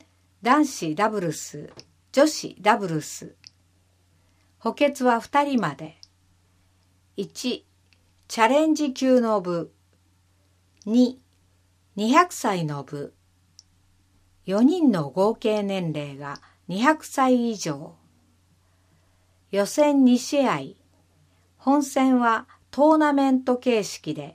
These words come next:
三試合以上できます。定員、二十四チーム。申し込み順。一チーム一万千円。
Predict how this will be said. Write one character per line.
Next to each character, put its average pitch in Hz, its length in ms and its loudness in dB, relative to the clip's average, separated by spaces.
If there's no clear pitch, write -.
三 277 320 0
試 302 240 0
合 277 100 6
以 269 220 -2
上 160 260 -2
で 143 160 -12
き - 140 -10
ま 139 160 -8
す。 - 260 -18
定 294 380 6
員、 254 420 6
二 311 180 4
十 180 340 -4
四 226 300 2
チ 254 200 -4
ー 185 100 -4
ム。 139 260 -10
申 247 180 2
し 311 140 -8
込 254 160 0
み 220 220 -2
順。 160 360 -8
一 302 320 -4
チ 302 160 0
ー 247 140 2
ム 147 320 -6
一 247 260 -4
万 247 380 2
千 254 360 2
円。 143 380 -8